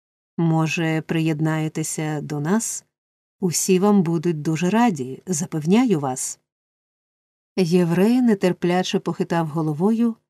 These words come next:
і пошепки спитав: "Він тут?" "Ні, його нема", відповів трактирник. "А Барні не об'являвся?" спитав Фейгін.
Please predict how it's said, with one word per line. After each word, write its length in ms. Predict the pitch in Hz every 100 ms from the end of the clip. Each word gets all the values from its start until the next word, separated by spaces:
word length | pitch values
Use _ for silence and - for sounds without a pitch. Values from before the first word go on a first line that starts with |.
| _ _ _
і 140 | 190
пошепки 680 | 165 - 165 180 196 - 185
спитав: 560 | - - 180 147 139 147 _ _ _ _ _ _ _ _ _ _ _ -
"Він 380 | 160 165 151 143
тут?" 500 | 208 233 - - _ _ _ _ _ _ -
"Ні, 380 | 254 240 143 - _ _ _
його 340 | 196 202 185 208
нема", 400 | 233 247 208 156 _ _ _ 202
відповів 500 | 180 - 175 170 170
трактирник. 800 | 165 156 170 165 165 160 - _ _ _ _ _ _ _ _ _ _ _
"А 200 | 202 180
Барні 580 | 160 185 185 185 180 180
не 160 | 180 180
об'являвся?" 840 | 170 175 180 233 - - 135 156 _ _ _
спитав 440 | - - 175 170 160
Фейгін. 580 | - 170 165 160 160